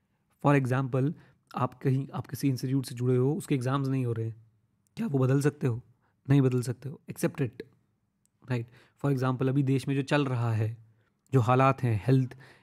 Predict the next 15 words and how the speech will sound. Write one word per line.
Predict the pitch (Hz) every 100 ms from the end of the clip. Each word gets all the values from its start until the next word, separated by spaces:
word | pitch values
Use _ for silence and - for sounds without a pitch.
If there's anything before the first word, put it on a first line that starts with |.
| -
इंफ्रास्ट्रक्चर | 123 117 127 123 - 120
के, | 117
आप | 117
उनको | 131 131
बदल | 123 135
सकते | 135 - 127
हो? | 110
नहीं | 139 147
बदल | 127
सकते। | 120 117 -
Accept | - - 185 -
them | 156 160 127 107 - _ _ _ -
and | 156 185 180
then | 190 180
see | - 208